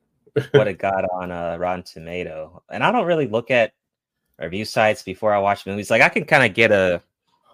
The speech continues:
Speaker 2: I can kinda, you know, I, I don't really look at reviews first to check out movies. So I just wanted to give it a chance. But, um, it did get a twelve percent tomato meter and a fifty percent audience score. Uh, the bu-, uh, and, and the current, um,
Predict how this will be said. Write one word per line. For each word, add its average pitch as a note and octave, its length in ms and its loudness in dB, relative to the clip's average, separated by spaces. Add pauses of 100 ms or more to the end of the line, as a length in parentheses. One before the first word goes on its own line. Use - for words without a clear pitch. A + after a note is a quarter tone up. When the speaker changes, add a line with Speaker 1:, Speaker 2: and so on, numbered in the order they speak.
(140)
Speaker 2:
I E3 100 0
can A3 120 4
kinda, F#3+ 280 4
you F3+ 80 2
know, A#2 80 6
I, B2 240 4
I - 20 2
don't D#3 160 4
really C3+ 180 2
look A2+ 220 0
at G#2 220 2
reviews G2+ 300 -6
first G2+ 280 -2
to - 80 -14
check - 220 -6
out F2 100 -6
movies. F2+ 340 -10
So - 320 -10
I D#3+ 100 -4
just A3+ 100 -10
wanted A3 160 -4
to A2+ 60 -12
give G#2+ 140 -4
it - 60 -12
a - 60 -16
chance. E2 280 -12
But, F#2+ 280 -4 (640)
um, A2+ 260 0
it C3+ 60 -6
did G3+ 140 -4
get F3+ 120 0
a D3 40 -6
twelve E3 200 0
percent C#3 340 -4
tomato A#2+ 300 -2
meter A2 480 0
and G2 180 -6
a F2+ 120 -4
fifty C3+ 400 -8
percent A2+ 500 -4
audience G2 340 -2
score. F#2+ 580 -4 (460)
Uh, G2 340 -4
the F2+ 160 -8
bu-, F2+ 200 -10
uh, F#2+ 300 -4
and, F2 140 -8
and G#2 160 -8
the G#2 60 -8
current, - 720 -4 (140)
um, F2+ 580 -8